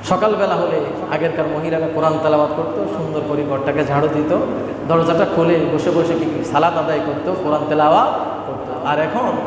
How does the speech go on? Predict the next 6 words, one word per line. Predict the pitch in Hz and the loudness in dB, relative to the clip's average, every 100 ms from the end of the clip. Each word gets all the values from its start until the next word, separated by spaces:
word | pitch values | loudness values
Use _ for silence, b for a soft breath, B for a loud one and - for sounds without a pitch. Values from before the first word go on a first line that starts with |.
| - - - 147 | -6 -8 -4 2
দরজা | 160 156 | 4 4
জানলা | 160 185 196 180 | 4 2 2 2
খুললে | 180 196 262 370 190 | 2 4 4 2 2
দেরি, | 185 240 - - - 127 | 2 2 0 -2 -4 -4
গানের | 139 151 165 | -2 0 2
আওয়াজ | 160 160 156 - | 2 4 4 2